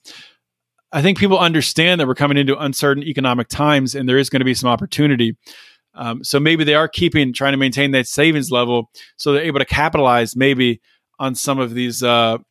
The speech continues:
you know, discounted prices coming up, maybe to, to buy a house after the housing market, um, goes, goes kaboom, when commercial real estate goes kaboom, um,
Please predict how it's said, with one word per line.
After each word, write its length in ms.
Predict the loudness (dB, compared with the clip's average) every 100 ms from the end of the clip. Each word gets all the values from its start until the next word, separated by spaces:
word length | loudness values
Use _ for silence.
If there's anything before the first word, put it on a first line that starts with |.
| _ -10
you 80 |
know, 20 | -4
discounted 460 | -4 -2 -2 -2
prices 480 | -2 -2 0 -4 -4
coming 300 | -2 0 0
up, 180 | 0 -2
maybe 220 | -2 0
to, 60 | -2
to 200 | -6 -4
buy 200 | -2 0
a 40 |
house 420 | 0 0 2 -2 -4
after 220 | -4 -2
the 80 | 0
housing 280 | 0 0 0
market, 420 | 0 -2 -6 -8 -14 -20 -20 _
um, 240 | -6 -4 0
goes, 380 | 2 2 -2
goes 240 | 0 0 0
kaboom, 440 | -4 0 2 2
when 100 | 0
commercial 360 | -2 -2 0 2
real 140 | 2
estate 320 | 2 0 -2
goes 200 | 0 -4
kaboom, 460 | -4 -6 -2 -2 -4 _ -20 -20 -20 _ _ _ -12
um, 540 | -6 -4 -2 -4 -10